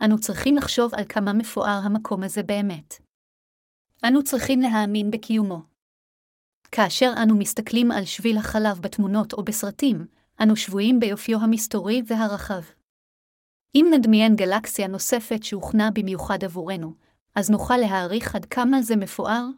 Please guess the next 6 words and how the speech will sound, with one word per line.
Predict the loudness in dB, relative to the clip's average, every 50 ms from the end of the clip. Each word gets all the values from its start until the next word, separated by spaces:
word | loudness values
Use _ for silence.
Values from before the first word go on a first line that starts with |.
| -2
ומדהים | 0 2 2 2 0 0 0 2 2
שאלוהים | 2 0 -2 -4 -4 -4 -2 0 2 2
הושיב | 2 2 0 -2 -2 0 0 -2
אותנו | -2 -4 -4 -4 -2 -2 0
בגן | -2 -2 -2 -4 -4 -4 -4
עדן. | -6 -6 -6 -4 -6 -8 -8 -12